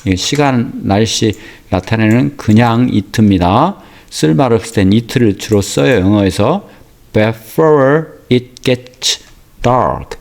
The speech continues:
어두워지기 전에. 여기는, 여기는 내가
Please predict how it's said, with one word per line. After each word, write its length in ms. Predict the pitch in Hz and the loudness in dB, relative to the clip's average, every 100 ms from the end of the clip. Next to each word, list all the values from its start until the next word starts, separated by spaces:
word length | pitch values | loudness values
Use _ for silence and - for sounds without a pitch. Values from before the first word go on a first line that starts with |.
| - | -8
어두워지기 840 | - 95 95 107 104 - 104 117 | -2 0 2 2 2 -2 -4 -4
전에. 840 | 117 - 85 98 98 131 156 98 - - - - | -4 -2 2 2 2 2 0 -2 -6 -20 -20 -6
여기는, 480 | 98 95 110 131 165 - - - - | 0 2 2 2 -2 -8 -20 -14 -2
여기는 460 | 98 107 147 190 - | 0 2 0 -2 -2
내가 520 | 98 101 104 156 196 | 2 2 0 -4 -6